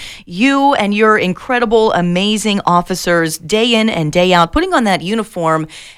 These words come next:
and serving our communities. Again, you know, there's, there's nothing that we can really do to say thank you. And I, I,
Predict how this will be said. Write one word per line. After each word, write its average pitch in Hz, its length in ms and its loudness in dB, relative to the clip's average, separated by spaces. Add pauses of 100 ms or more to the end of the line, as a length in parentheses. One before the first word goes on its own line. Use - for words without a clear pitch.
(100)
and 214 120 -2
serving 285 680 0
our 226 320 4
communities. 190 680 0
Again, 180 280 2
you 185 80 0
know, 165 200 4
there's, 202 300 2 (240)
there's 277 200 2
nothing 349 280 4
that 233 140 4
we 247 100 2
can 208 160 0
really 202 240 4
do 180 140 -2
to 165 100 -2
say 156 260 -2
thank 175 360 -4
you. 165 100 -2
And 156 80 0
I, 156 80 0 (100)
I, 160 140 2